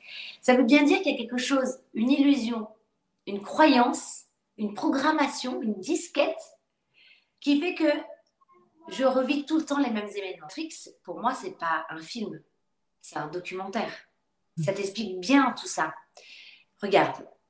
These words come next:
Speaker 1: il est dit par la science maintenant aujourd'hui. Quand tu mets, euh, quand tu étudies le cerveau d'un enfant, hein, et que tu fais un encé-, un encéphalogramme, eh bien, en fait, il est sur les ondes θ, jusqu'à l'âge de sept ans. C'est-à-dire qu'en fait,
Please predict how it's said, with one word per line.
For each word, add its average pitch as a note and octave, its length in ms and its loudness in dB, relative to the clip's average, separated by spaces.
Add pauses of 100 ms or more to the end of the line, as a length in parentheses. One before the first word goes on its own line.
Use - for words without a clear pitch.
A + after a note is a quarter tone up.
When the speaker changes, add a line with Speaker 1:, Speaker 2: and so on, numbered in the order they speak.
(200)
Speaker 1:
il G3+ 140 0
est A#3 100 2
dit B3+ 160 -2
par G#3+ 160 2
la D#3+ 120 0
science F#3 340 -6
maintenant D#3+ 220 -6
aujourd'hui. D3+ 420 -10 (380)
Quand A#3 180 2
tu - 240 -4
mets, A#3 380 0
euh, D3+ 360 -4 (760)
quand F3+ 120 2
tu A#3 220 -2
étudies A3 380 -4
le F#3+ 60 4
cerveau F#3+ 300 -2
d'un E3 180 -4
enfant, - 240 -18 (960)
hein, D3 160 -4
et D#3+ 100 -6
que - 60 -16
tu D3+ 240 -10
fais F3+ 140 2
un D3+ 180 2
encé-, D3+ 440 -8
un C#3 360 -4
encéphalogramme, D#3 720 -8 (840)
eh F#3 60 4
bien, G3+ 260 6
en G3 120 2
fait, C#4 360 2
il G3 160 -2
est G#3+ 100 0
sur G3+ 140 -6
les F3 180 -4
ondes F#3+ 220 -8
θ, F3 160 -4 (1120)
jusqu'à E3 320 -2
l'âge A3 220 4
de D#3+ 100 -4
sept D#3 300 -6
ans. C#3+ 60 -16 (920)
C'est-à-dire E3 220 -8
qu'en F#3+ 100 -2
fait, D#4 220 4